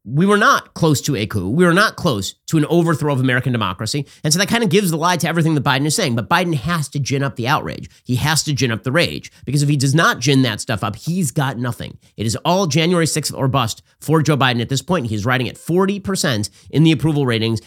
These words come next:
and twenty twenty-two is going to hit him like a tsunami. So he steps up to the microphone, and he gets animated for the first time in his presidency.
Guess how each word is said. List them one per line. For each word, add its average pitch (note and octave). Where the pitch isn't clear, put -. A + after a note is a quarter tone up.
and G#2
twenty F#3+
twenty-two C#3+
is G2+
going A#2+
to G2
hit D#3+
him E3
like C3+
a -
tsunami. A#2
So G#2+
he C3
steps A3
up D#3+
to -
the E3
microphone, C3+
and D#3
he F#3
gets A#3
animated A3+
for E3+
the D#3
first A3
time F#3+
in D#3
his B2+
presidency. A2